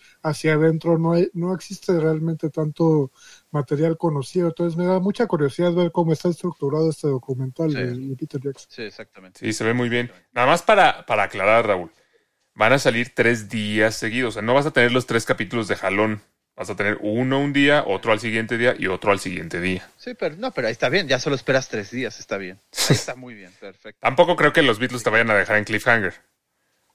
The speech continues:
Speaker 2: <laughs> ¿Qué pasará después?
Speaker 3: Exacto.
Speaker 2: <laughs> Tal vez sí, tal vez sí, quién sabe. Hocus Pocus dos, que ya, también ya había sido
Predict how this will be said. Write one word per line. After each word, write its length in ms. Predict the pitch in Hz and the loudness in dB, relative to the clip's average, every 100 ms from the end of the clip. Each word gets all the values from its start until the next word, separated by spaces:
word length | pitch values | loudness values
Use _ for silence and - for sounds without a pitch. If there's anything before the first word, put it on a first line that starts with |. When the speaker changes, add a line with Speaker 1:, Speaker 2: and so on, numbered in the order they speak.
| - | -14
Speaker 2:
<laughs> 80 | 165 - 190 165 - - - - - 82 - 240 208 - | -14 -8 -6 -6 -10 -8 -4 -2 -2 -6 -4 -4 -4 2
¿Qué 180 | 151 | 2
pasará 380 | 135 123 127 117 | 4 0 2 2
después? 560 | 113 - 127 110 - - _ 285 - | 0 -4 -6 -6 -8 -20 _ -8 2
Speaker 3:
Exacto. 400 | 143 - - - - - | 4 6 4 2 0 -6
Speaker 2:
<laughs> 160 | - | -4
Tal 160 | 117 120 | -2 -2
vez 100 | 120 | -2
sí, 240 | 123 131 | -2 -2
tal 160 | 151 120 | 0 -2
vez 140 | 117 | -4
sí, 160 | 113 - | -6 -4
quién 200 | 131 110 | -4 -2
sabe. 320 | 117 123 113 - - - - | 0 0 -2 -12 -20 -8 2
Hocus 300 | 165 165 - | 4 4 2
Pocus 360 | 160 139 123 | 2 2 -2
dos, 440 | 117 185 262 - - | 4 2 2 -8 -4
que 120 | 107 | 2
ya, 80 | 113 | 2
también 240 | 120 117 120 | 2 0 0
ya 60 | |
había 180 | 113 110 | 2 0
sido 580 | - 120 110 98 90 | -2 -2 -2 -2 -6